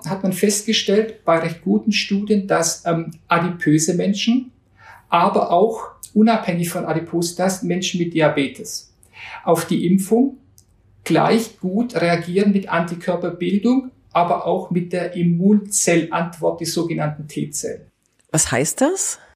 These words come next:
Speaker 1: Das heißt, man impft ja und die T-Zellen müssen aktiv werden. Das heißt, die,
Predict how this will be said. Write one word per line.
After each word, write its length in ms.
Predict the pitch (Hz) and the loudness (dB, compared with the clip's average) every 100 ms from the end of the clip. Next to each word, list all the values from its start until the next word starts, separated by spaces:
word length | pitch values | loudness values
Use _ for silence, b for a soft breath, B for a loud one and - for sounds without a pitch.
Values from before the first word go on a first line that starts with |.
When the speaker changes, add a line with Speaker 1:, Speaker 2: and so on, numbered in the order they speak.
| _ _ 180 | _ _ 0
Speaker 1:
Das 220 | 190 180 | 2 2
heißt, 380 | 175 220 - 269 | 2 2 -2 -2
man 280 | 170 165 - | -2 -2 -4
impft 340 | 165 - - | -4 -4 0
ja 200 | 214 226 | 2 2
und 260 | 185 175 185 | -2 -6 -8
die 340 | 175 175 151 | -8 -8 -4
T-Zellen 840 | - 196 196 - 202 220 233 240 - | 0 0 2 0 2 4 4 2 -2
müssen 420 | 175 185 190 - | -2 -2 -2 -2
aktiv 520 | 151 - - 196 196 | -4 -6 -2 0 0
werden. 320 | 196 208 226 214 | 0 2 2 0
Das 200 | 180 - | -4 -2
heißt, 380 | 175 175 - - | -2 -4 -10 -4
die, 360 | 185 220 240 | 0 2 0